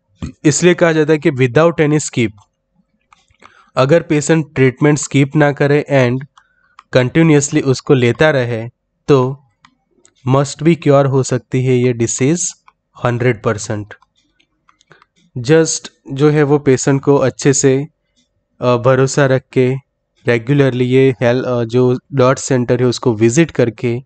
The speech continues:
मेडिसिन्स जो दी जाती है उसको वो कंटिन्यूअसली लेते रहना है। फिर ये भी इम्पोर्टेंट है कि जो टीबी के लिए जो रिस्पॉन्सिबल mycobacterium बैक्टीरिया होते हैं उसका जब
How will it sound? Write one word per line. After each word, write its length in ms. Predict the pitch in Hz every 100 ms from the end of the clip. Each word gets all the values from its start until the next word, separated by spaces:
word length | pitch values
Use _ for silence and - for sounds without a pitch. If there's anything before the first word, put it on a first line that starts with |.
| _ _ _ _ _ -
मेडिसिन्स 480 | 120 131 135 139 123
जो 300 | 113 143 151
दी 180 | 131 135
जाती 280 | 127 113
है 80 | 123
उसको 300 | 120 - 156
वो 120 | 160
कंटिन्यूअसली 640 | 156 120 110 123 113 - 151
लेते 340 | 151 110 120
रहना 300 | 107 104 104
है। 240 | 101 104 120 _ _ _ _ _ _ _ _ - _ _ _ _ _ _ -
फिर 240 | - 185 196
ये 300 | 127 143 147
भी 220 | 180 180
इम्पोर्टेंट 460 | 160 156 147 147
है 140 | 143 147
कि 300 | 143 156 180
जो 540 | 127 147 147 160 - _ _ _ _ -
टीबी 320 | 139 131 175
के 140 | 143 165
लिए 180 | 160
जो 100 | 151 156
रिस्पॉन्सिबल 680 | 127 - 143 139 143 131 135
mycobacterium 920 | 117 110 127 147 131 - 131 131 131
बैक्टीरिया 460 | 117 107 127 127
होते 340 | 117 113 - 123
हैं 160 | 147 175
उसका 300 | 120 - 147
जब 320 | 131 139 151